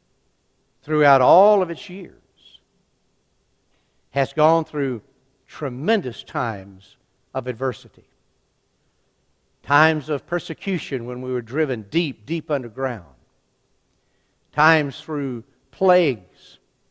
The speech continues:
that we had to find a way to minister to one another's, even when the concern for sickness was so high. Historically, Holy Spirit, you have always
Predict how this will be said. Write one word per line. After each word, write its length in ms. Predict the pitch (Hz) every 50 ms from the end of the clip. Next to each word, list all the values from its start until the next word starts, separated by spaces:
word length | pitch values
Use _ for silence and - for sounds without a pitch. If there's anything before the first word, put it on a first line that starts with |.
| _ _ _ _ _ _ _ _
that 100 | 131 127
we 120 | 127 123
had 160 | 143 165 160
to 80 | - 127
find 420 | - - 160 160 170 165 165 160
a 60 | 147 143
way 220 | 139 151 156 160
to 100 | 151 143
minister 520 | 135 143 156 165 165 151 - - - 151
to 120 | 143 139 135
one 240 | 135 151 160 156 151
another's, 720 | 143 143 156 151 139 139 123 117 110 101 - - - _ _ _ _ _ _ _ _ _ _ _ _ _ _ _ _ _
even 400 | - 160 175 165 151 156 143 127
when 240 | 127 147 143 139 131
the 340 | 123 127 123 120 117 110 104 - _
concern 600 | - 120 110 - - - 170 165 156 143 131 120
for 160 | 110 - 131 113
sickness 480 | - - 160 147 - - 127 113 -
was 140 | - 117 -
so 160 | - 143 127
high. 320 | - - 127 101 78 - - _ _ _ _ _ _ _ _ _ _ _ _ _ _ _ _ _ _ _ _ _ _ _ _ _ _ _ _ _ _ _ _ _ _ _ _ _ _ _ _ _ _
Historically, 840 | _ - 165 - - - - 185 190 156 120 107 - _ 98 87 71 69 _ _ _ _ _ _ _ _ _ _ _ _ _ _ _ _ _ _ _
Holy 260 | - 147 147 139 120
Spirit, 420 | - - - 160 156 147 139 127
you 80 | 156 151
have 160 | 123 107 - _ -
always 1040 | 143 139 151 165 165 170 175 170 151 131 123 117 113 107 104 101 98 90 - _